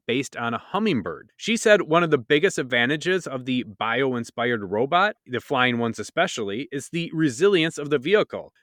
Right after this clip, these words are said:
They tested her hummingbird in a complicated obstacle course. Well, the drone had one of its wings broken off by hitting several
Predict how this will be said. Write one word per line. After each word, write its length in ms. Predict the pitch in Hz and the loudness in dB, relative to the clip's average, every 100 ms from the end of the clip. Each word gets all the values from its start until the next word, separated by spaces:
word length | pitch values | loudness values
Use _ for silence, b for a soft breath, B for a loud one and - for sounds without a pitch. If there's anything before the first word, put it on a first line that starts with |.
| - | 2
They 140 | 185 | 2
tested 440 | - 240 - 247 | 4 0 4 2
her 220 | 165 196 180 | 4 2 4
hummingbird 640 | 170 175 170 147 160 170 | 2 0 -2 2 4 4
in 140 | 151 | 0
a 60 | 120 | -4
complicated 680 | - 127 131 147 139 123 110 | -4 -8 -4 -2 0 -2 -4
obstacle 460 | 104 110 - 147 180 | -6 -8 -8 -6 -6
course. 420 | - 185 202 - _ _ _ _ | -4 -2 -2 -4 _ _ _ _
Well, 160 | 160 151 | -4 -4
the 180 | 160 165 | -2 -2
drone 680 | 120 127 202 208 151 143 147 | 0 2 6 6 6 2 0
had 180 | - 156 | 0 0
one 160 | 139 147 | 2 0
of 80 | 135 | 0
its 180 | 117 | -6
wings 300 | 139 175 196 | -2 0 0
broken 340 | - 123 104 107 | -2 -2 -2 -4
off 240 | 101 110 | -4 -4
by 120 | 117 | -6
hitting 280 | 110 147 135 | -6 -4 -6
several 300 | 113 131 113 | -2 -2 -2